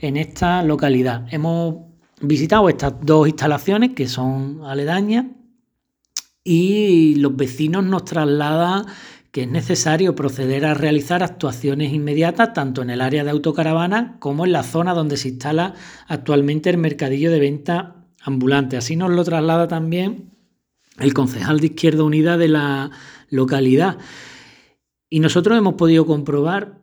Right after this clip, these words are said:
presencialmente el estado en el que se encuentra la zona en el que albergará el supuesto parking de autocaravana, un proyecto que fue financiado con fondos europeos, pero también con capital propio de la Junta de Andalucía,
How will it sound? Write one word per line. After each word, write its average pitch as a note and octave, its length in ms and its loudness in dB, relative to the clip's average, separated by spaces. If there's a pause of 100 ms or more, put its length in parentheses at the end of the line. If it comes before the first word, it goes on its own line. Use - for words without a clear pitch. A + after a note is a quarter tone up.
(120)
presencialmente D3 960 -2
el D#3+ 80 2
estado E3 420 0
en D3 60 0
el C3+ 120 -2
que C#3 120 -4
se C3+ 100 -6
encuentra D3+ 540 0
la B2+ 120 0
zona E3+ 320 0
en C#3+ 100 0
el B2+ 500 -6 (200)
que C3 100 -6
albergará C3 600 0
el E3+ 60 0
supuesto C#3+ 500 0
parking E3+ 340 -2
de C3 60 -2
autocaravana, C3+ 720 0
un F#3 100 0
proyecto D#3+ 480 2
que C#3 80 4
fue C3 160 0
financiado D#3 720 0
con C3 180 -4
fondos C#3 400 -2
europeos, C#3+ 580 4
pero C3 200 -4
también C#3+ 400 -2
con D#3 180 -2
capital C#3+ 520 -2
propio F3+ 340 2
de C3+ 80 0
la B2+ 80 -2
Junta C#3+ 260 -2
de D3 60 -4
Andalucía, D#3 640 0